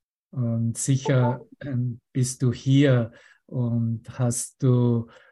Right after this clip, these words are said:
eine Geschichte beziehungsweise, äh, eine Deklaration und eine Bezeugung abzugeben,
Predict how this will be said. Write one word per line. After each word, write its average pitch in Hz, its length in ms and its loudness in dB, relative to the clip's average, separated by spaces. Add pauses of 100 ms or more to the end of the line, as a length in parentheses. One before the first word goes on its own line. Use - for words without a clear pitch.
(240)
eine 117 540 -2
Geschichte 127 960 -4
beziehungsweise, 123 1200 0 (340)
äh, 117 400 -4 (220)
eine 120 300 0
Deklaration 127 1080 0
und 127 160 2
eine 120 200 -2
Bezeugung 131 720 0
abzugeben, 127 1120 -2